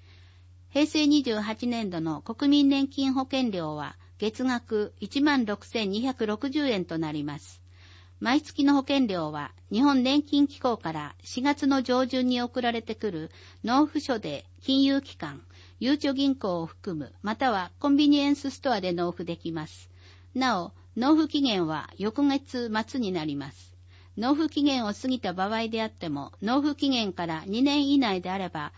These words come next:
納付することができます。納付期限から二年を過ぎると、時効により納付することができなくなりますが、平成三十年九月末までは、高納制度を利用して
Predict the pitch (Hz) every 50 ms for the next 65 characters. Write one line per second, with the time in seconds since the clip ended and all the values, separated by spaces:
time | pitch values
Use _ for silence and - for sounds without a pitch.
0 | - - - 190 202 226 254 247 269 - - 247 254 247 - 240 - 294 277 240
1 | 185 - 160 - - 160 156 143 143 - - - - - - - - - - -
2 | - - - - - - - - - - 226 240 285 320 320 339 311 - 302 294
3 | 285 254 240 214 - 196 190 190 202 233 269 277 269 247 220 196 190 - - 220
4 | 202 196 190 165 - - 160 156 143 - - - - - - - - 214 214 -
5 | 269 262 262 254 254 254 247 233 233 233 220 214 240 262 277 269 294 277 - 269
6 | 277 262 - 262 262 254 247 214 185 190 190 - 247 262 269 262 254 220 202 190
7 | 180 175 180 180 175 - - 175 - 160 151 156 - - - - - - - -
8 | - - 262 285 277 - 294 285 277 - 277 262 277 277 262 285 277 262 233 202
9 | 180 170 170 - - 285 285 254 - - 208 202 196 196 - 226 220 196 175 175
10 | 160 151 147 151 147 - - - - - - - - - - 262 285 285 285 294
11 | 294 294 - 302 285 262 220 214 190 185 180 175 185 185 185 180 175 - - -
12 | 175 165 156 -